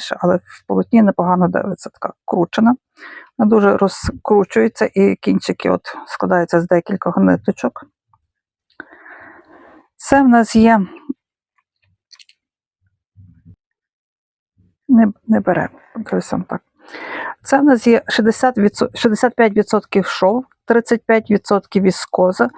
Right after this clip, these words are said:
п'ятсот метрів на сто грам. Дуже колір. Це мої любимі кольори, такі, бачите, цей,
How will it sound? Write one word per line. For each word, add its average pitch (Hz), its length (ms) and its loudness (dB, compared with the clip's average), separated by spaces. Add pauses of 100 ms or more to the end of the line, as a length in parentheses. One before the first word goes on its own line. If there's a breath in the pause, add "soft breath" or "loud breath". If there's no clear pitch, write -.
(420 loud breath)
п'ятсот 233 440 0
метрів 226 540 2
на 185 140 2
сто - 340 -2
грам. 165 380 -2 (2250 loud breath)
Дуже 262 240 4
колір. - 280 -2 (100)
Це 233 140 0
мої 208 240 4
любимі 190 380 2
кольори, 240 340 2
такі, 190 260 -2
бачите, 185 520 -2
цей, 165 240 -2